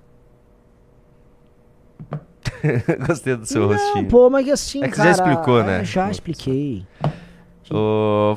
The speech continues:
Speaker 1: Paulo Daniel mandou cinco reais. "Vocês podiam convidar os moderadores do Pânico pro Congresso, Emílio Morgado ou Zuc. Sei do ódio, mas talvez mudasse a visão deles, não custa nada."
Speaker 2: Não tenho ódio de ninguém,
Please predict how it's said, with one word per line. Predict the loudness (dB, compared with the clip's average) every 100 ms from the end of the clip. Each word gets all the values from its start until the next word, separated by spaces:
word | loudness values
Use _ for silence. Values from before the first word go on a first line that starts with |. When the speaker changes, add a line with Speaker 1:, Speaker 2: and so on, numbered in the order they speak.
| 2
Speaker 1:
Paulo | 4 4
Daniel | 0 0 2
mandou | 2 2 0
cinco | -2 -6 -8 -4
reais. | 2 4 4 0 -10 -18
"Vocês | -14 -12
podiam | -10 -8
convidar | -6 -2 2 2
os | 0 -6 -10
moderadores | -8 -6 -2 -2 0 -4 -4
do | -10 -12 -8 4
Pânico | 4 4 0
pro | -6
Congresso, | -6 -6 -4 -4 -4 -8
Emílio | -6 -6
Morgado | -4 -2 2 2 2 -2
ou | -6
Zuc. | -8 -16 -16 -20 -18
Sei | -6 -2 0
do | 4
ódio, | 4 4 2
mas | -6
talvez | -4 -2 -4 -6
mudasse | -12 -4 -2 -2
a | -4
visão | -6 -6
deles, | -4 -4 -4 -6
não | -8
custa | -8 -6 -6
nada." | -6 -8 -8
Speaker 2:
Não | -4 -4
tenho | -4 -6
ódio | -6 -8
de | -12
ninguém, | -10 -8 -6 -8